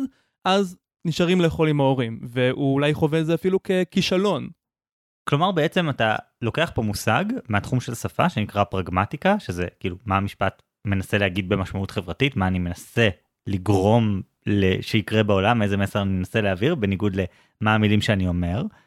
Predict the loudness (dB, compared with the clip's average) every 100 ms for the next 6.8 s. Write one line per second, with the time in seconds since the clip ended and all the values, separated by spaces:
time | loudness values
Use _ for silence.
0 | _ _ -12 -12 -16 -6 -4 -4 -6 -6
1 | -2 2 2 2 0 0 -4 -2 -2 -4
2 | _ -4 -2 0 0 0 0 0 0 0
3 | 2 2 2 -2 -4 -2 -2 -2 -2 0
4 | 2 2 2 0 0 -2 -2 0 0 0
5 | -2 0 0 0 0 -2 -2 _ _ _
6 | 0 2 2 2 0 0 0